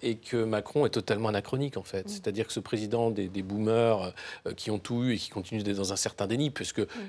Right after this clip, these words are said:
Speaker 1: il ne fait, euh, que gesticuler et, et, et, et parler de climat sans rien faire,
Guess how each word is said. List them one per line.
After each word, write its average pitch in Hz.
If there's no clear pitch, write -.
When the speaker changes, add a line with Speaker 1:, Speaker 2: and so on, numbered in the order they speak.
Speaker 1:
il 101
ne 104
fait, 113
euh, 90
que -
gesticuler 107
et, 120
et, 98
et, 104
et 98
parler 101
de 98
climat 110
sans -
rien 101
faire, 151